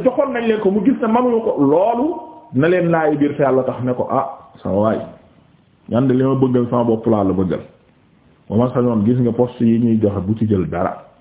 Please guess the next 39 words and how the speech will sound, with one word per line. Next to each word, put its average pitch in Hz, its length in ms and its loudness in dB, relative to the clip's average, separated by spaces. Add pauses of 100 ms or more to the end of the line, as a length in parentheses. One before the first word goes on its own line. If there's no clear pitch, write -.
(280)
waaw 90 200 -6 (920)
bu 123 120 2
ci 160 100 0
jël 139 180 2
dara 107 200 -4 (380)
bu 156 80 4
boobaa 269 300 2
mën 269 160 -2
na 277 80 -2
koo 240 200 0
leeral 240 300 0
ndax 202 160 0
Yonent 226 220 0
bi 226 60 -4
sallallahu 208 240 0
alayhi - 180 0
wasallam 220 200 -2
fii 190 120 2
dafa 202 180 0
leeral 196 300 0
Abu 165 180 2
Dhar 151 160 0
lu 170 100 -2
tax - 160 -8 (680)
comme 233 220 6
niñ 202 80 0
koy 175 160 2
gisee 151 200 0
jarul 170 220 2
ñuy 151 180 0
anticiper 131 460 -2
ci - 60 -4
hadith 135 320 -2
yi 120 260 2
bi, 131 160 2
bi 143 160 -2
tegu 123 280 0
ci 113 80 2
bii 95 180 -2